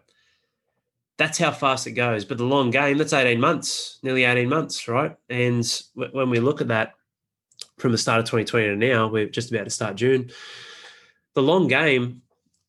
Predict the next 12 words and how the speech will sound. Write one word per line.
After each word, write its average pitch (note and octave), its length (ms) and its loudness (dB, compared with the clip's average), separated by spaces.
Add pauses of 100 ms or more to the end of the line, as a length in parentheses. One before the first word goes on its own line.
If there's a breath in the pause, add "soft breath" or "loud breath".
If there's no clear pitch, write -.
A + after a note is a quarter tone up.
(260)
is F3 180 2
the C#3+ 80 -2
game C3+ 280 2
you B2 100 4
wanna A2+ 140 2
play D3 360 0
because B2 260 -6
that's D#3 240 0
where D#3 100 2
you're C3 160 0
continuously B2+ 880 0
winning. A2 520 0